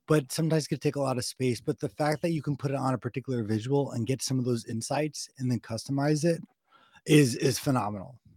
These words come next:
And I, I think it's even part of the template, the new template theme, which means that you could basically enable it for every visual.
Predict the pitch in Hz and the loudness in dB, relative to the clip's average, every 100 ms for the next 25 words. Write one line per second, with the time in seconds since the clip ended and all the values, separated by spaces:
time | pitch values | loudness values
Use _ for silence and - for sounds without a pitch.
0 | _ _ 165 165 143 143 - 202 220 202 | _ _ 4 4 8 6 8 10 10 8
1 | 202 165 - 139 160 160 147 117 123 - | 6 6 4 6 6 6 4 4 -2 0
2 | 135 156 139 113 120 120 127 - 123 117 | 0 0 -2 0 4 6 6 4 -2 -2
3 | 135 - 160 160 135 131 - 131 131 127 | -4 0 2 6 6 6 4 6 8 8
4 | - 139 123 120 - - - 151 151 156 | 6 6 6 4 -4 -20 0 4 6 8
5 | 156 - 151 131 131 135 139 135 - 123 | 6 6 4 6 6 6 4 2 0 -4
6 | - 127 113 117 101 110 101 90 | -2 -2 2 2 2 0 -2 -10